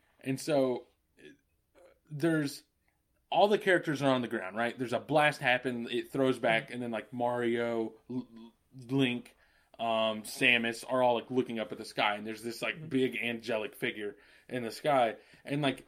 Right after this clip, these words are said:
Speaker 1: what little bit of lore has gone into making a story for this game is that this is the thing that's bringing everybody there to fight, right? This big angelic thing. It's not, like, a human or anything. It's just, like, this
Speaker 2: Mm-hmm.
Speaker 1: weird fucking convoluted looking thing. And it's just, it's just teleporting people in,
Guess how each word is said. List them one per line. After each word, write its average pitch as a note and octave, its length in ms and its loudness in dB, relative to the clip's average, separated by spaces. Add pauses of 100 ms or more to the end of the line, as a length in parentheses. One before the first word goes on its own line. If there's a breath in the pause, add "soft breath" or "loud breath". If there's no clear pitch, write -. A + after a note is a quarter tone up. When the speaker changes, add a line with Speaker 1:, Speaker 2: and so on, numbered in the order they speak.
Speaker 1:
what - 480 0
little F#3 400 4
bit D3 180 2
of C3 200 2
lore B2+ 360 4
has A#2 220 0
gone A#2+ 200 0
into A#2 180 -4
making A2+ 300 -4
a G#2+ 60 -8
story C3 240 -2
for A#2+ 100 -8
this G#2+ 140 -12
game A2+ 220 0
is A2 80 -6
that A#2+ 240 -4
this C3+ 200 4
is C3+ 80 -10
the A#2+ 120 -12
thing A#2 240 -4
that's G#2+ 200 -8
bringing A#2 480 -4
everybody G#2+ 400 -4
there G2+ 220 -8
to F#2+ 120 -14
fight, F#2 280 -10 (460)
right? A2+ 240 -6 (280 soft breath)
This C3 180 2
big C3 500 2
angelic A#2+ 520 0
thing. A2+ 180 -6
It's A#2+ 140 -8
not, G3 100 -2
like, F#3 120 0
a C#3+ 40 -4
human C#3 400 0
or A#2+ 120 -2
anything. A2+ 360 -6
It's A2+ 140 -8
just, C3+ 120 -10
like, C3 140 -8
this E3+ 160 -4
Speaker 2:
Mm-hmm. G3 140 -6
Speaker 1:
weird A#2 300 -2 (520)
fucking A#2 220 -10
convoluted G#2 520 -6
looking G#2 220 -10
thing. G#2+ 260 -8
And C3+ 80 0
it's C#3+ 160 -4
just, E3 180 -4 (160)
it's - 220 -6
just - 240 -14
teleporting D3 500 2
people C3+ 300 -8
in, F3+ 300 0